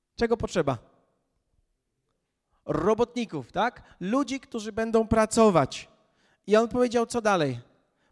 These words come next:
"Proście Pana żniw, żeby wyprawił robotników na żniwo swoje". Czyli żniwo w Rudzie Śląskiej czy w innych miastach,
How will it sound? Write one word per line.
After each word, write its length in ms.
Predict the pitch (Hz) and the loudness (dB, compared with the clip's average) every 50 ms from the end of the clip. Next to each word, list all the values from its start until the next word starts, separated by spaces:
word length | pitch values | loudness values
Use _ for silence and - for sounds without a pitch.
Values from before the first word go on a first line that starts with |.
| _ _ | _ _
"Proście 500 | - - 247 247 247 - - - 240 214 | 0 2 2 2 0 -2 -2 -2 -2 -2
Pana 540 | - - 233 240 240 226 220 214 220 214 208 _ _ _ _ _ | 0 -2 -2 -2 0 0 0 0 -2 -4 -8 _ _ _ _ _
żniw, 460 | 165 151 170 214 240 233 240 269 254 240 - - | -8 -6 -4 -2 -2 -2 -2 -2 -4 -8 -14 -14
żeby 500 | 165 170 196 202 185 202 208 220 226 208 - _ _ _ _ _ _ _ _ _ _ _ _ _ _ _ _ _ _ _ _ _ _ _ _ _ _ | -6 -4 -4 0 2 4 4 4 2 -2 -10 _ _ _ _ _ _ _ _ _ _ _ _ _ _ _ _ _ _ _ _ _ _ _ _ _ _
wyprawił 680 | 156 156 202 214 202 - 208 214 233 247 233 240 233 233 | -2 0 0 2 4 2 2 2 0 -2 -2 -4 -4 -2
robotników 640 | 214 214 202 208 190 - 202 202 190 - 196 190 | -2 -2 -4 -6 -6 -8 -12 -8 -6 -6 -6 -4
na 140 | 185 185 170 | -4 -6 -6
żniwo 360 | 165 160 180 180 180 165 165 | -6 -8 -10 -10 -8 -8 -10
swoje". 420 | 160 - - 156 151 147 139 120 104 - _ _ _ _ _ _ _ _ _ _ _ _ _ _ _ _ _ _ _ _ _ _ _ _ - - | -10 -8 -6 -4 -4 -2 -4 -4 -6 -10 _ _ _ _ _ _ _ _ _ _ _ _ _ _ _ _ _ _ _ _ _ _ _ _ -8 -4
Czyli 220 | 220 226 233 220 | -4 -4 -4 -6
żniwo 680 | 190 190 220 262 302 302 262 262 262 262 262 254 - - _ _ _ _ | -6 -4 -2 -2 -2 0 2 4 4 4 2 -2 -10 -20 _ _ _ _
w 80 | 151 165 | -2 0
Rudzie 320 | 214 262 277 226 240 226 | 0 0 0 -2 -4 -4
Śląskiej 480 | - - 220 214 208 196 - - 202 - | -2 0 0 0 0 0 -4 -8 -8 -4
czy 140 | - 208 | -4 -4
w 80 | 185 185 | -4 -2
innych 320 | 220 262 277 285 277 233 | -2 0 0 0 -2 -4
miastach, 680 | 233 247 240 226 208 196 - - 190 190 190 - _ | -2 0 0 0 0 0 -4 -4 -6 -6 -6 -10 _